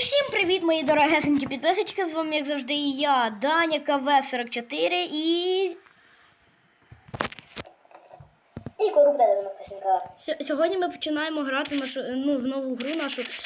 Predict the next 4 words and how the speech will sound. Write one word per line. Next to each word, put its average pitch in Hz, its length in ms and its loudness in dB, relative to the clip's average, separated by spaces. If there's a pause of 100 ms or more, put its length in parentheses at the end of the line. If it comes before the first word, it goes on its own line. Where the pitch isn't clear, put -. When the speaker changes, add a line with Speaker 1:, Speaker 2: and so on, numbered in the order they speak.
Speaker 1:
Спуйко 339 760 0
Апокаліпсис. 262 1000 -2
Спеціально 294 600 0
Спуйк. 254 580 -4